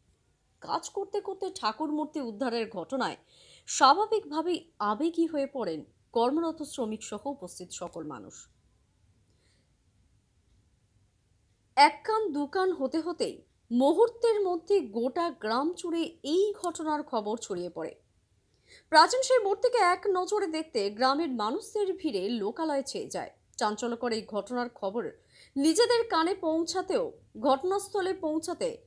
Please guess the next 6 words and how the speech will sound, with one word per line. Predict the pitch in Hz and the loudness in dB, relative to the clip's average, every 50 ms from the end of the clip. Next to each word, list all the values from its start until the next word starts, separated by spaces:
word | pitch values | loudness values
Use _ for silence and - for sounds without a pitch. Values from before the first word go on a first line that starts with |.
| _ _ _ _ - | _ _ _ _ 2
কাল | 277 294 311 330 349 339 | 6 8 8 8 6 2
বিলম্ব | 269 269 302 294 339 370 392 392 392 392 | -2 -2 -2 0 0 0 0 0 0 0
করেননি | 370 381 339 330 339 349 339 302 214 190 190 - | 0 0 0 0 2 2 2 0 0 -2 -4 -4
কতুলপুর | - 269 285 262 359 359 359 359 349 330 302 | -4 -4 -4 -2 -2 -4 -4 -2 -4 -4 -4
থানার | 320 - 330 302 302 294 | -4 -4 -4 -2 -2 -4
পুলিশ। | 294 - 285 220 165 - - | -4 -4 -4 -4 -4 -6 -8